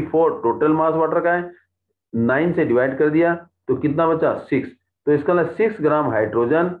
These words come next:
और बाकी जो बचा फिफ्टी फ़ोर में से six gram, forty eight, और ये मेरा बन गया oxygen। इसका मतलब छह ग्राम hydrogen के साथ हमेशा हम अड़तालीस ग्राम oxygen मिलाएंगे,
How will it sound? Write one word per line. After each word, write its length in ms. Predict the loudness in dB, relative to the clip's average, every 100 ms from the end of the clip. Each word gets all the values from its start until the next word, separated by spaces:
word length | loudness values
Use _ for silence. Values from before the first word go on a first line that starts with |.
| _ _
और 160 | -2 0
बाकी 340 | 0 -2 0 0
जो 140 | 2
बचा 240 | 2 2 0
फिफ्टी 380 | 0 -2 -2 0
फ़ोर 220 | 2 2
में 180 | 2 -2 0
से 160 | -2
six 300 | -2 -6 -4
gram, 280 | 0 0 0 -4 -14 _ _ -4
forty 320 | -2 0 -2 -2 0
eight, 340 | 2 0 -4 _ _ -2
और 100 | 2
ये 160 | 2
मेरा 240 | 2 0 0
बन 120 | 0
गया 180 | 0 0
oxygen। 460 | -2 -4 -4 -4 -4 -10 _ _ -4
इसका 280 | -2 2 2
मतलब 380 | 2 0 0 -2
छह 220 | 2 2
ग्राम 300 | 2 0 0
hydrogen 440 | 0 0 0 0 0
के 140 | 0
साथ 320 | 0 0 -2 -6 _ _ 0
हमेशा 320 | 0 2 0
हम 180 | 0 -2
अड़तालीस 420 | -2 0 0 0
ग्राम 260 | 0 0 0
oxygen 420 | -4 -4 -2 0
मिलाएंगे, 480 | 2 2 2 0 -2